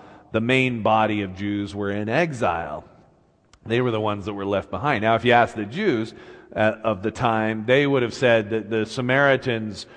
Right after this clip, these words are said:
were, uh, people sent by the Babylonians and the Assyrians to,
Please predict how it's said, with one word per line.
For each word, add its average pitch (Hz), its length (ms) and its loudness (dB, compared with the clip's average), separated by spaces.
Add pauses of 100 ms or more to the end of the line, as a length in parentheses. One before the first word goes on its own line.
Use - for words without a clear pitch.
(180)
were, 117 720 2
uh, 101 420 0
people 120 420 -2
sent 170 500 0 (360)
by 104 600 2 (120)
the 104 80 -4
Babylonians 113 880 -2
and 101 120 -6
the 101 100 -6
Assyrians 107 760 -4
to, 101 360 -6